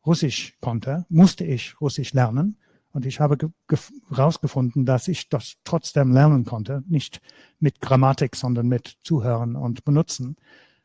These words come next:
Und, ähm,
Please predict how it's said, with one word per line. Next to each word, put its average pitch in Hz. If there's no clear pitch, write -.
Und, 160
ähm, 147